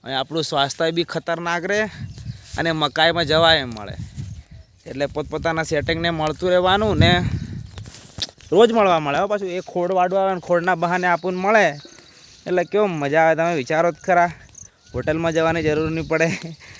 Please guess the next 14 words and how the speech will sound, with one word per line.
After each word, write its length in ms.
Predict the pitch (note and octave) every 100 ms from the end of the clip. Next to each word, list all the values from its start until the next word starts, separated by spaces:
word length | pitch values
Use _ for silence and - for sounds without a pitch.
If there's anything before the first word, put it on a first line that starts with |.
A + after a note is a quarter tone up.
| -
કાલે 180 | - C#3+
ખોટા 240 | D#3+ D#3 D#3
પૈસા 320 | C3+ C3+ D#3+
બગાડવાના. 640 | D3+ D#3 D#3 D#3 D#3 D#3 - - - - - - - - -
આપની 300 | D3+ F3+ F#3
મકાઈ 400 | F3 D#3+ F#3 D3
જિંદાબાદ. 640 | C#3+ D#3+ E3+ D3+ B2 A2 - - - - - - - -
અમુક 220 | C3 D#3 D#3
પાછા 280 | D#3+ F3
આપની 260 | D#3 D#3+ E3+
મુઠ્ઠી 340 | E3+ D#3+ F#3
જિંદાબાદવાળા 720 | D3+ D#3+ F3 E3+ F3 F3+ F3+ F3
બી 120 | E3+
હોય. 280 | D3 A#2